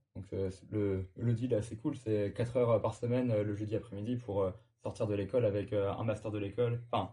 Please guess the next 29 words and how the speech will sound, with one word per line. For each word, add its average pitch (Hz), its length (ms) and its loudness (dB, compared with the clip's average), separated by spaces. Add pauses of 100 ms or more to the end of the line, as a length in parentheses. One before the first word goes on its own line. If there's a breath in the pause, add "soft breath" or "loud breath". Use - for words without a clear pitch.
un 113 80 0
diplôme 107 220 -2
d'ingénieur 104 240 -2
de 107 40 2
l'école 120 340 0 (260 soft breath)
et - 80 -2
un 104 60 0
master, 110 460 2
euh, 98 260 2 (400)
de 107 140 0
la, 95 360 2
la 95 120 2
fac 120 260 0
ou - 20 -6
l'université 107 480 -4
où 104 100 -2
on 95 120 -4
a, 92 340 -4 (1500)
où 123 80 2
on 113 120 2
a 101 100 4
été. 120 200 2 (240)
Et, 104 40 4
euh, 98 360 4
est-ce - 140 -6
que 143 320 4
ça, 143 280 6 (180)
c'est 117 260 -2
vraiment, 123 500 4